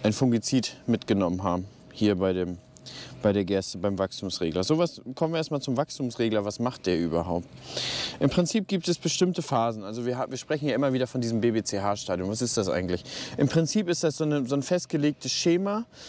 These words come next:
wo man die Pflanze anhand ihres Wachstums einstufen kann. Warum? Damit wir bestimmte Maßnahmen anhand bestimmter Phasen in der Pflanze planen können. Und wenn sich da Experten oder Kollegen untereinander austauschen,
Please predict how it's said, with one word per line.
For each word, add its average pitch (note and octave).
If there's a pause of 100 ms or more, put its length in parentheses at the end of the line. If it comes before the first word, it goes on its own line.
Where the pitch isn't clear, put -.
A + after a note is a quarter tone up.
(160)
wo D3
man D3+
die C3+
Pflanze D#3
anhand C#3
ihres C3
Wachstums B2+
einstufen A2+
kann. G2
Warum? D3 (680)
Damit D3+
wir F#3
bestimmte F#3+
Maßnahmen G#3
anhand D3+
bestimmter F#3
Phasen D#3
in C#3+
der C#3
Pflanze C3
planen D3
können. A#3+
Und C3+
wenn C3
sich B2+
da A2
Experten F3
oder A2+
Kollegen C#3+
untereinander A#2+
austauschen, G3+